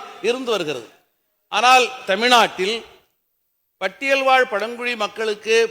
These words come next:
பதவி உயர்வில் இடஒதுக்கீட்டை பாதுகாப்பதற்கான சட்டம் இல்லாததால், அந்த சட்டம் கர்நாடகாவிலே இருக்கிறது, ஆந்திராவிலே இருக்கிறது, ராஜஸ்தானிலே இருக்கிறது, அது இல்லாததால்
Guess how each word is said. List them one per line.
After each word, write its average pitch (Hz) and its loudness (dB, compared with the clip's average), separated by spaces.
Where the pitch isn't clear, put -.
பதவி 240 0
உயர்வில் 247 -2
இடஒதுக்கீட்டை 220 -4
பாதுகாப்பதற்கான 208 0
சட்டம் 233 -2
இல்லாததால், 180 0
அந்த 175 -8
சட்டம் 220 -8
கர்நாடகாவிலே 202 2
இருக்கிறது, 180 -2
ஆந்திராவிலே 196 -2
இருக்கிறது, 175 -8
ராஜஸ்தானிலே 196 0
இருக்கிறது, 180 -8
அது 196 -6
இல்லாததால் 202 2